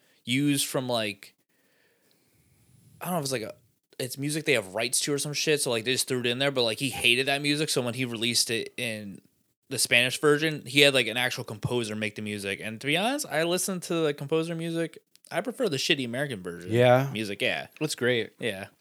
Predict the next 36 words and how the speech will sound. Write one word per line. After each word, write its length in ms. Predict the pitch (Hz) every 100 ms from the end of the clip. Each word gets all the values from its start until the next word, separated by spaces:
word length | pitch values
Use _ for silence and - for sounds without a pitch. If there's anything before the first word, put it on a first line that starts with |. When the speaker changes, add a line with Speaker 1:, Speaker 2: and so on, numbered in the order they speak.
| _ _ _ _ _ -
Speaker 2:
And 100 | 139
of 120 | 160
course, 280 | - 147 143
like, 140 | 135 120
the 80 | 123
bad 300 | 107 107 117
dubbing 520 | 104 98 101 104 110
Speaker 1:
Oh 280 | - 120 120
my 180 | 110 101
God, 320 | 98 117 117
Speaker 2:
is 60 | 113
Speaker 1:
dude. 140 | 113
Speaker 2:
so 180 | 120 117
good. 360 | 113 110 120 131
Speaker 1:
The 100 | 165
best 360 | 208 262 302
part 120 | 240
about 200 | 226 226
the 60 | 196
dubbing 340 | 143 131 156
is 60 | 180
that 160 | 160 131
I 80 | 165
swear 640 | - - 143 123 131 175
some 300 | 190 - 156
of 40 | 180
the 160 | 180
actors 640 | - 123 127 180 175 180 151 - -
are 140 | 135
being 300 | 127 131 127
dubbed 420 | 113 113 139 170
when 240 | 175 139 143
they're 240 | 131 127 -
literally 300 | 139 147 139
speaking 400 | - 143 135 110
English. 500 | 113 101 - - -